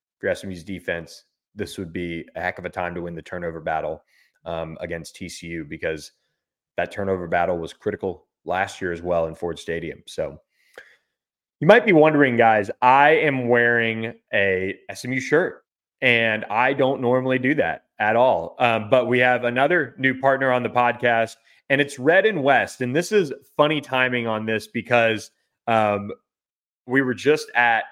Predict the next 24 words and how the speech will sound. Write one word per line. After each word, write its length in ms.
S 220
M 140
U 340
O 160
U, 540
and 580
this 300
is 260
a 140
company 420
that 240
actually 360
started, 720
um, 320
really 300
as 200
an, 120
as 120
an 100
Oklahoma 500
brand. 380
They, 280
they 220
had 480